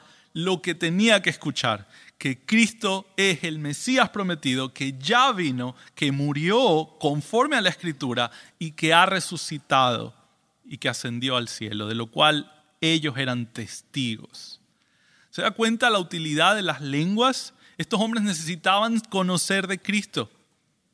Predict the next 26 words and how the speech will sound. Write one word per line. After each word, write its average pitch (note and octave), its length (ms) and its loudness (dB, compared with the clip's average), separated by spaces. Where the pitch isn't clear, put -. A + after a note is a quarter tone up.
necesitaban D3+ 600 0
escuchar F#3 640 2
del F#3+ 160 -4
Evangelio F3+ 680 -4
porque D3 300 -4
había D#3 180 0
una G3+ 260 -2
transición D#3 1300 -4
entre C3+ 360 -4
el D3 120 -2
antiguo G#3+ 580 -2
pacto B2+ 420 -6
y C#3+ 140 -8
el C#3 160 -10
nuevo D#3 400 -4
pacto. G#2+ 320 -12
Era C3+ 100 -6
un F#3+ 80 -6
momento F#3+ 640 -6
único A#3 500 -2
en D#3+ 60 -8
la D#3 40 -8
historia C#3+ 300 -8
de C3 60 -4
la C3+ 80 -12
iglesia D3 540 -6